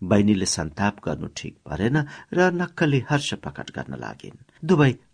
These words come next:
हाँस्न थाले। धनले आफ्नो प्रेमको क्षणिक अनुभव खोलेर वीरसित विवाह नगर्ने संकल्प गरिन्। शाहजादीले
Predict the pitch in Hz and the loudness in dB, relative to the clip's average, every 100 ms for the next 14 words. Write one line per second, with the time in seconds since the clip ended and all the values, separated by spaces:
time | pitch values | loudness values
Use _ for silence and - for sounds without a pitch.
0 | - 107 - - 69 - - - _ _ | -6 -2 -2 -4 -12 -12 -14 -16 _ _
1 | _ _ 156 180 208 196 170 170 160 135 | _ _ 2 4 6 6 4 2 0 6
2 | 143 151 147 - - 147 147 101 104 90 | 6 4 -2 -2 2 2 4 0 0 0
3 | 92 - 98 104 131 147 143 - - 80 | -4 -2 2 4 6 2 0 -12 -4 6
4 | 117 131 - 85 131 160 110 98 95 87 | 6 6 0 0 0 0 2 4 4 4
5 | 101 113 82 - 73 - 67 69 69 - | 2 2 -2 -4 -6 -4 -6 -10 -12 -12
6 | - 64 - - _ - 73 67 82 78 | -10 -10 -12 -18 _ -8 -6 -6 -6 2
7 | 113 131 | 6 6